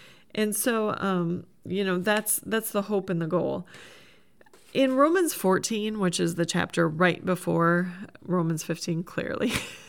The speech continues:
<laughs> Hello. Um,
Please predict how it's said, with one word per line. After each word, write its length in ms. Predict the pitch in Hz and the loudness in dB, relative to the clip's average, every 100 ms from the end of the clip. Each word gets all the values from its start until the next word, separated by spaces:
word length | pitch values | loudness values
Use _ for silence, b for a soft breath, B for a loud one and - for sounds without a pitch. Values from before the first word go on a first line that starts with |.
| - | -8
<laughs> 240 | 302 254 277 B B - | -6 -6 -10 B B -4
Hello. 600 | 339 427 415 392 403 359 196 - - B B B B B - | 0 0 0 -2 -2 -4 -8 -12 -18 B B B B B 0
Um, 420 | 233 226 214 220 | 4 4 2 -6